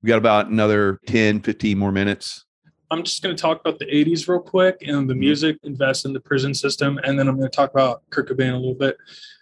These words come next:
Speaker 1: Nice.
Speaker 2: And that'll be it. So in the eighties, the music industry actually invested in the prison system.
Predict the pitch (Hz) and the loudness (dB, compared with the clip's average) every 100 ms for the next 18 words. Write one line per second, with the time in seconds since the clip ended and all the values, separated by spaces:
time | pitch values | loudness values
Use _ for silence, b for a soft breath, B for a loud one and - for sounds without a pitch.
0 | B 101 113 131 123 - _ 127 - b | B 0 2 2 0 -6 _ -10 -10 b
1 | b b b b _ _ _ _ - - | b b b b _ _ _ _ -2 4
2 | 165 160 156 131 160 190 208 220 214 175 | 6 6 4 2 4 4 6 4 2 2
3 | 170 151 143 127 151 160 196 208 196 180 | 4 4 4 0 -4 0 2 2 2 0
4 | 160 _ - 175 170 151 - 139 123 - | -2 _ -6 -6 -4 -6 -4 -2 -4 -4
5 | 147 156 - 156 143 135 135 - 131 127 | -4 -4 -2 -2 0 0 0 0 -4 -4
6 | 123 - 185 175 139 - 123 - - | -10 0 0 2 -4 -8 -8 -10 -14